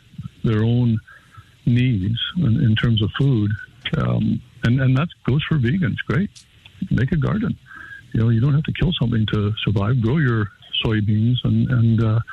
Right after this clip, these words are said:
see how much work it is, but don't, don't think that you're above someone who goes out and also eats meat and,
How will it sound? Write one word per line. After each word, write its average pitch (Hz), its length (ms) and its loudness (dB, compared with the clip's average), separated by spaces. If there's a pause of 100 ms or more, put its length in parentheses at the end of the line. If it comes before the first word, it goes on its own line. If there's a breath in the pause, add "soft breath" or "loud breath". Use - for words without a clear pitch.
(420 loud breath)
see 143 60 2
how 143 100 2
much 123 220 2
work 147 220 -2
it - 120 -2
is, 113 140 -4
but 107 120 0
don't, 120 240 0
don't 127 240 0
think 127 200 0
that 120 120 -2 (100)
you're 110 260 0
above 113 460 0 (1300 loud breath)
someone 123 240 2
who 113 140 -2
goes 113 220 0
out 110 140 -2
and 104 180 -2 (160)
also 113 280 -2
eats 104 180 -4
meat 123 200 0
and, 107 180 -2